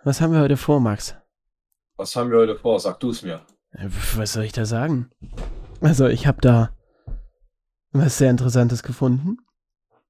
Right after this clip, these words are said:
Speaker 1: Ich sehe sogar gerade, dass es von den Johannitern, vom Bund, B U N D, von der nabu und vom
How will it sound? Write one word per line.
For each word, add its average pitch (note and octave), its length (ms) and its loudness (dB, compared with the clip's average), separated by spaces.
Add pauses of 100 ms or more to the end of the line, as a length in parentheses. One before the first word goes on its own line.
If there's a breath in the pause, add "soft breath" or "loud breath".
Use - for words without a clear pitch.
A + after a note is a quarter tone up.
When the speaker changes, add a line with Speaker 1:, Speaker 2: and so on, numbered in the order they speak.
(760)
Speaker 1:
Ich C#3+ 140 4
sehe C#3+ 140 6
sogar B2 240 4
gerade, A2+ 320 6
dass A#2 220 6
es B2 80 0
von A#2+ 200 6
den A#2 140 8
Johannitern, B2+ 720 6
vom A#2 420 4 (800)
Bund, D3+ 680 4 (800)
B C3 180 8
U C3+ 60 8
N A2+ 160 6
D, C3 240 2 (420 soft breath)
von A#2 380 6
der A2 140 8
nabu F#3+ 640 4 (1500)
und G#3+ 280 6
vom E3 320 0